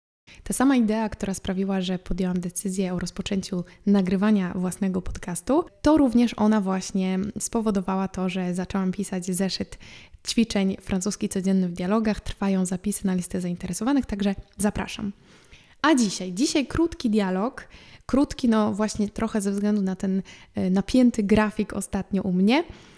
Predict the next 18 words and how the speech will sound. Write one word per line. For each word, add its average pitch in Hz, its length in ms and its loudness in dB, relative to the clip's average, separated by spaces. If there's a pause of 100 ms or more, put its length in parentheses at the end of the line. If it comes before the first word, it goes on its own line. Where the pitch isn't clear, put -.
(220)
ale 302 240 6
też, 262 380 0
e, 226 80 0
dlatego, 220 500 -2
że 208 300 0
natchnęło 202 540 0
mnie 190 300 0
i 208 40 -2
chciałam 196 380 -2
Wam 190 160 -2
zaproponować 214 720 -4
coś - 380 -6 (360)
wyjątkowego 208 1120 -4
jako 196 320 -2
dodatek 214 600 -2
do 196 100 -6
tego 185 260 -6
odcinka, 185 640 -6